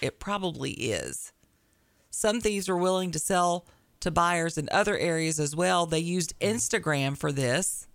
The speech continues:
Many of the cars were being driven directly off the dealership and assembly plant lots with the pro pads, using pro pads to clone keys, f-, which is pretty brilliant, <laughs> really. Four people were arrested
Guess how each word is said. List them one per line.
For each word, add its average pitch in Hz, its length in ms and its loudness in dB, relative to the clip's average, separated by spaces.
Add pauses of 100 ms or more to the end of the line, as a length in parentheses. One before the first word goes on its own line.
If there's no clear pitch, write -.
(840)
Many 208 320 2
of 190 60 2
the 175 60 0
cars 170 460 2
were 175 100 2
being 175 480 0
driven 190 540 2
directly 185 680 2
off 208 380 4
the 190 100 2
dealership 202 800 0
and 156 100 0
assembly 190 520 0
plant 180 320 -2
lots 180 580 0 (500)
with 185 220 2
the 190 80 0
pro 220 300 2
pads, 170 640 0
using 170 360 0
pro 202 200 0
pads 175 280 0
to - 100 -6
clone 190 280 0
keys, 202 520 -4 (1120)
f-, - 180 -6
which 214 160 0
is 185 80 -8
pretty 285 220 -2
brilliant, 180 540 0
<laughs> 156 80 -4
really. - 340 -2 (260)
Four 233 260 4
people 233 380 2
were 165 240 2
arrested 143 500 0